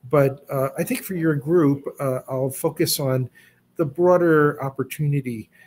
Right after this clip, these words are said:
represented by what we call, uh, I O T, uh, and, uh, edge intelligence.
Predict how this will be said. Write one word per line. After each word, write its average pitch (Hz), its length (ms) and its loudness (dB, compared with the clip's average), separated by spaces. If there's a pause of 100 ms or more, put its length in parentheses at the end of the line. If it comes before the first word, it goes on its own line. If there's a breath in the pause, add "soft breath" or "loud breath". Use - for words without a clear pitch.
(240 soft breath)
represented 127 760 -2
by 120 140 -4
what 123 220 -6
we 143 80 -4
call, 113 500 -8 (420 soft breath)
uh, 117 200 -6 (140)
I 139 220 0
O 139 100 2
T, 127 520 -4 (920 soft breath)
uh, 113 120 -12 (120)
and, 123 400 -6 (120)
uh, 110 220 -8 (120)
edge 147 380 2
intelligence. 131 1000 -2